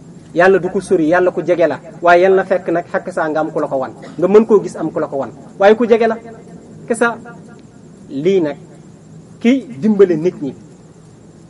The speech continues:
bëgg leen awale ci yoon wi nga xam ne ci la góor Yàllay awoon, lii rek lay yëkkati, waaye du leneen. Lii mooy wooteb Seex Musaa.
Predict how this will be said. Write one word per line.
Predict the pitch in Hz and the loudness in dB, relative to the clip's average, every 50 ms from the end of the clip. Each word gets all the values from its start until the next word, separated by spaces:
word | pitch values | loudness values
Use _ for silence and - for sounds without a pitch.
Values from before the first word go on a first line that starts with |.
| - - - - - - | -20 -20 -20 -20 -2 2
bëgg | 139 202 196 | 2 4 4
leen | 233 220 220 226 | 4 4 4 4
awale | 208 196 196 196 190 | 4 4 4 4 2
ci | 196 226 | 0 0
yoon | 220 214 185 160 | 0 2 0 0
wi | 151 208 | 0 0
nga | 254 247 | 0 0
xam | - 226 196 | 0 -2 -2
ne | 180 | -2
ci | 180 220 202 | 0 0 0
la | 190 | 0
góor | 151 170 196 185 | 2 2 2 2
Yàllay | 180 170 175 165 156 - - | 0 -2 -2 -2 -4 -4 -4
awoon, | 156 151 139 127 123 135 | -4 -6 -6 -6 -6 -4
lii | 160 170 | -4 -4
rek | 165 160 | -4 -4
lay | 156 143 135 | -6 -6 -6
yëkkati, | 127 139 135 131 - - - - | -6 -8 -10 -14 -18 -18 -12 -8
waaye | 147 135 131 | -6 -4 -4
du | 131 131 | -4 -6
leneen. | 127 127 120 104 95 - - - - - - - - - - - - - - - - - - - - - - - | -8 -8 -10 -14 -16 -20 -20 -20 -20 -20 -20 -20 -20 -20 -20 -20 -20 -20 -20 -20 -20 -20 -20 -20 -20 -20 -16 -10
Lii | 156 147 | -6 -4
mooy | 147 151 139 | -2 -2 -2
wooteb | 139 139 135 135 123 | -2 -4 -6 -8 -10
Seex | - - 120 113 | -14 -14 -14 -14
Musaa. | 117 - - 107 | -16 -16 -16 -18